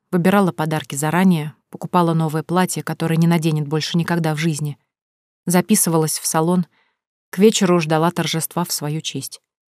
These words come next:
Богдан никогда не отказывал, не мог. Даже если подарки казались дебильным расточительством,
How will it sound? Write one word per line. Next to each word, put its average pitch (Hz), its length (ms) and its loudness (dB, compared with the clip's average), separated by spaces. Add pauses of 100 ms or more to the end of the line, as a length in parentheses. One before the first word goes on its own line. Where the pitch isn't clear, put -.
(760)
Богдан 190 460 6
никогда 208 400 6
не 165 100 4
отказывал, 135 560 -6 (160)
не 190 140 6
мог. 143 320 0 (920)
Даже 202 280 6
если 196 240 2
подарки 190 420 0
казались 165 460 -2
дебильным 160 480 2
расточительством, 156 880 -2